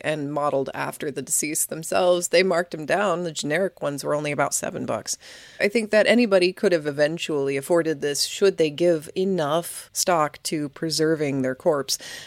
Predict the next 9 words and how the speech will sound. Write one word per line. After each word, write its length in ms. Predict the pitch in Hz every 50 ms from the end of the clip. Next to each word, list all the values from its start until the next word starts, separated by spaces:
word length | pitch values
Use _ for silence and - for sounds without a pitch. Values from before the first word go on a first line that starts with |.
| - - -
And 300 | 190 185 175 175 175 - -
in 140 | 262 302 302
the 60 | 262
patent, 640 | - 233 233 226 - - 180 175 196 - - - - _ _
Fisk 400 | - - - 175 175 - - -
suggests 720 | - - - 175 165 - 175 156 143 170 - - - - -
filling 460 | - - 190 185 - 226 202 165 160 165
the 140 | - 170 - -
sarcophagus 880 | - 180 156 139 - 156 143 147 - 135 123 135 156 196 - - -